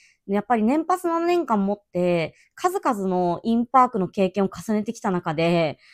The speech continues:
もう本当にかつてなかったですね。修羅場だったし、<laughs> めっちゃ泣いたし、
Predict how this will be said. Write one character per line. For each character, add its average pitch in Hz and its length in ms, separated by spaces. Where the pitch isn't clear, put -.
も 190 80
う 151 40
本 349 280
当 403 120
に 381 120
か 415 140
つ - 80
て 277 100
な 240 120
か 240 60
っ 233 80
た 208 80
で 185 100
す 170 100
ね。 160 300
修 - 180
羅 214 100
場 226 100
だ 202 100
っ - 100
た 180 80
し、 196 580
<laughs> - 160
め 196 120
っ 196 60
ち - 80
ゃ 220 40
泣 226 160
い - 20
た 240 80
し、 185 600